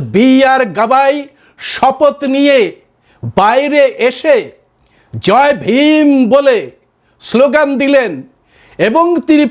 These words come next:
পরিষ্কার করে বলে দিলেন, "কোনো পক্ষই নয়,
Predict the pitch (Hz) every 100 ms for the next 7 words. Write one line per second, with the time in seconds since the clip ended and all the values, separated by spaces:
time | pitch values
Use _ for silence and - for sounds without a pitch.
0 | 269 339 - - 302 277 269 233 262 240
1 | 226 247 226 247 240 220 147 - _ _
2 | _ _ - 202 269 320 320 302 302 -
3 | 302 277 285 285 285 269